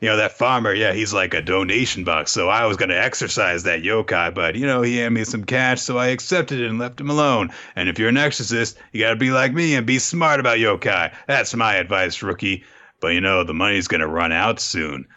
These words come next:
so it's gonna be time for the finale." So, um, then Kazami's walking outside, and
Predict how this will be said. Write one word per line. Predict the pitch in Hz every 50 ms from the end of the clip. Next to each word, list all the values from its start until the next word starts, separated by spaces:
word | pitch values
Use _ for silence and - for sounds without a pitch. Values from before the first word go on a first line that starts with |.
| _ _
so | - - - 82 73
it's | 73 71 - - - - 107
gonna | 104 90 92 87 85
be | 80 78
time | 73 - - 90 85 82 82 78
for | - 78
the | 73
finale." | - 78 78 80 82 87 85 73 69 73 - - _ _ _ _ _ _ _
So, | - - - - 82 82 78 76 - _ _ _ _ _ _ _ _
um, | - 87 85 85 85 82 85 80 - _ _ _ _ _ _ _ _ _ _ _ _ _ _ _ _ _ _ _ -
then | 120 107 95 120 135 151 151 165 185 196 196 180 131 - _ _ _ _ -
Kazami's | - 131 110 98 131 131 143 143 143 139 131 123 104 - - - - _ _ _ _
walking | - 113 101 107 117 131 139 139 - 135 123 120 117 113 110 - - _ -
outside, | 117 117 113 - - - 135 117 107 95 90 90 92 90 87 - - -
and | 113 101 104 104 104